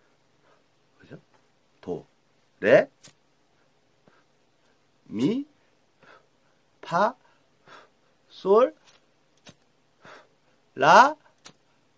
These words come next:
시, 도. 자, 어떻죠? 이 라이터 불이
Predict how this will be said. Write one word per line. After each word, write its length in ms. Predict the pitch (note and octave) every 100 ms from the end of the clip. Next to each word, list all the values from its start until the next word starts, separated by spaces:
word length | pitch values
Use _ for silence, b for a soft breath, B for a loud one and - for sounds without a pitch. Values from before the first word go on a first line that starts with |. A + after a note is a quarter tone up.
| - B B _ _ _
시, 580 | - - A3+ C4+ D#4 E4 b b b - B B B _ _ _
도. 480 | - E3 B3 D#4 E4 _ _ - B B B _ _ _ _
자, 260 | - - - _ _ -
어떻죠? 460 | - D#3+ D3+ D#4+ - _ _ _ _ _ _ _ _ - _ -
이 240 | C4 C#4+
라이터 440 | F#3 A3+ C4+ B3 G#3+
불이 380 | A3 B3+ D4+